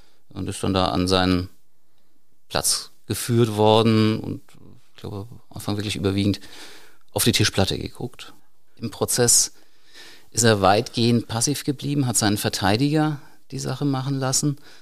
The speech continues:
Der hat für ihn vorgebracht, der Wortlaut war: „Ich habe mein süßes, kleines Baby mit eigenen Händen getötet.“ Also er hat gesagt: „Ich, ich bin schuld an ihrem Tod“,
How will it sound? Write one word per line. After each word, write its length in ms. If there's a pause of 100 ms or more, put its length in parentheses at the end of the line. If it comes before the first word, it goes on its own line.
(240)
Der 160
hat 440
für 320
ihn 440
vorgebracht, 1000 (800)
der 80
Wortlaut 400
war: 320
„Ich 360
habe 120
mein 480 (300)
süßes, 560
kleines 680
Baby 480
mit 260
eigenen 320
Händen 520 (500)
getötet.“ 640 (880)
Also 140
er 40
hat 120
gesagt: 480
„Ich, 340
ich 160
bin 140
schuld 240
an 140
ihrem 220
Tod“, 420